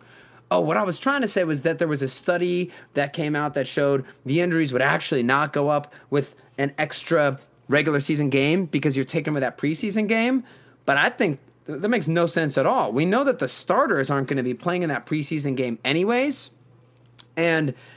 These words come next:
okay, so there's less people who are gonna get injured in a preseason game. That doesn't exist, right? But not to sound cold or anything, maybe some of those injuries are guys who are not even gonna be in the league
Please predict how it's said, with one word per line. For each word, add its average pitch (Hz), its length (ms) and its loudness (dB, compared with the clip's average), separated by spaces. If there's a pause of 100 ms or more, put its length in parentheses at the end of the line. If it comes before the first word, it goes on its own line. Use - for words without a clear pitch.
(280)
okay, 190 240 2
so 165 140 -2
there's 156 160 0
less 190 160 0
people 180 240 -2
who 175 80 2
are 156 60 0
gonna 147 160 -2
get 143 200 -2
injured 143 300 0
in 131 40 0
a 120 100 0
preseason 113 560 -2
game. 87 420 -10
That 123 160 -2
doesn't 123 200 -2
exist, 117 480 -4
right? 127 380 0 (460)
But 151 380 0
not 202 220 0
to 165 80 -6
sound 170 260 -2
cold 208 380 2
or 131 80 0
anything, 139 480 -2
maybe 170 260 0
some 180 160 -2
of 165 80 0
those 143 140 0
injuries 151 360 0
are 127 120 0
guys 139 420 0
who 139 140 -2
are 123 180 2
not 127 240 2
even 139 180 0
gonna 123 260 -2
be 143 280 0
in 131 80 0
the 117 80 0
league 120 460 0